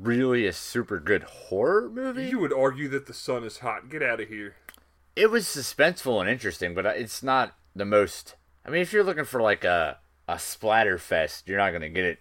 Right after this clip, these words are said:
Speaker 2: No.
Speaker 1: You're looking for sweet kills stacking up and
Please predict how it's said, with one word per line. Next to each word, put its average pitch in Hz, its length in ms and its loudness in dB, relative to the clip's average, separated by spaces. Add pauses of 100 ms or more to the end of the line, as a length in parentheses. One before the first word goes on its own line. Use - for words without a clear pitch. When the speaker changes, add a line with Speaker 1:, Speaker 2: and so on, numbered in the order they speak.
(120)
Speaker 2:
No. 120 380 -4
Speaker 1:
You're 117 120 0
looking 120 140 -2
for 101 340 2
sweet - 640 -8
kills 104 480 2
stacking 90 440 -4
up 85 240 -2
and 76 160 -14